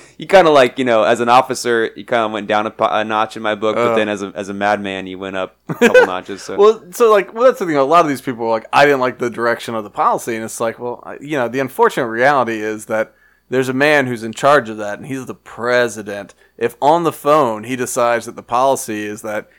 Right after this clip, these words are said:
Speaker 2: he doesn't, he no longer wants to support Ukraine at all beyond the money that's been allocated by the Congress,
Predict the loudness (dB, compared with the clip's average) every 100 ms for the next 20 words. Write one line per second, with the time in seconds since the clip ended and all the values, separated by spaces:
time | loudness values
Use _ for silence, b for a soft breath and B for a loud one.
0 | _ -2 0 0 -2 -8 -6 -2 2 2
1 | 0 0 -4 -6 -10 -10 -6 -6 -6 -6
2 | -4 -2 -4 -10 -18 _ _ -8 -8 -6
3 | 0 2 2 0 b b 0 4 6 4
4 | 4 2 2 0 -2 -2 0 2 0 0
5 | -2 2 2 2 0 0 -6 -10 -12